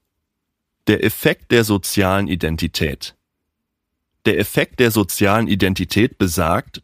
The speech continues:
dass wir Menschen dazu neigen, unser soziales Umfeld anhand von konkreten Aspekten in Gruppen oder Kategorien einzuteilen,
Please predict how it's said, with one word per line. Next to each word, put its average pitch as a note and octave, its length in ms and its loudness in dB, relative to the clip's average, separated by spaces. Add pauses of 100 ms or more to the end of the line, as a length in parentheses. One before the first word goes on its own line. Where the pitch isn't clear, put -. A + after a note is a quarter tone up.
dass A#2+ 240 0
wir C3+ 80 4
Menschen B2 480 2
dazu A2+ 320 0
neigen, F#2+ 640 0
unser A2+ 320 2
soziales G#2 680 0
Umfeld B2+ 640 0
anhand G#2 340 0
von A#2 220 -2
konkreten A2+ 720 0
Aspekten - 720 -2
in G2 180 0
Gruppen G2 420 0
oder F2+ 260 0
Kategorien F#2+ 680 -2
einzuteilen, F#2 760 -2